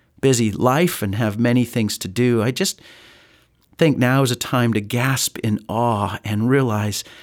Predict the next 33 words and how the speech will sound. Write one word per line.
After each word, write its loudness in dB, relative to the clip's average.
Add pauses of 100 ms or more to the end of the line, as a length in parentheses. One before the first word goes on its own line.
(720)
that -6
God 2
is 0
an 2
artist, 0 (840)
that 0 (240)
he 4
is 4
at 0
work 2 (140)
in 4 (120)
my 4
life 2
as 2
an 2
artist 0
in 4 (380)
Christ 0
Jesus, 0
and 0
that 0
this 0 (480)
artwork 2
has -2 (100)
good -2 (340)
works 0
to -2
do 2
that 0
are 0
well 0 (520)
thought -4
through 0